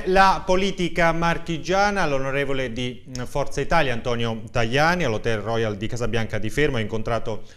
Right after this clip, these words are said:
gli esponenti locali del partito in vista delle imminenti elezioni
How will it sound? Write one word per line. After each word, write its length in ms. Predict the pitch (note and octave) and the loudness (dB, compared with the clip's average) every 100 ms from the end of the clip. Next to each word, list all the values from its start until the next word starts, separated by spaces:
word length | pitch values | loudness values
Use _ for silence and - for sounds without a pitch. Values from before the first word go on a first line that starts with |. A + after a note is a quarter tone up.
| - | -16
gli 100 | - | -4
esponenti 560 | C#3 C#3 C#3+ C#3+ C3 C3 | -2 0 0 0 -2 -4
locali 400 | B2 C#3+ C3 A#2+ | -2 0 0 0
del 240 | A#2+ A#2+ | 0 -2
partito 400 | A#2 C3 - G3+ | 0 -2 -2 -2
in 80 | A2+ | -4
vista 300 | A2 A2 A#2 | -4 -6 -2
delle 260 | G#2+ A2 A2 | -2 0 -2
imminenti 640 | A2+ A#2 A2 G#2+ G2+ G#2 | -4 -4 -4 -4 -6 -8
elezioni 600 | B2 A2+ G#2+ - A2 A2 | -6 -6 -6 -4 -4 -4